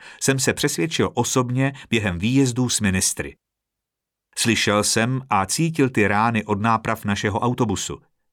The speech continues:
Takže jsme začali krajům dávat mimořádné peníze na opravy silnic druhých a třetích tříd,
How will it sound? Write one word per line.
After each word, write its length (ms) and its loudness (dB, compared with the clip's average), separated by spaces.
Takže 260 0
jsme 200 2
začali 360 0
krajům 400 0
dávat 380 2
mimořádné 640 2
peníze 460 0
na 180 0
opravy 380 -2
silnic 460 0
druhých 580 -2
a 140 0
třetích 480 -4
tříd, 420 -4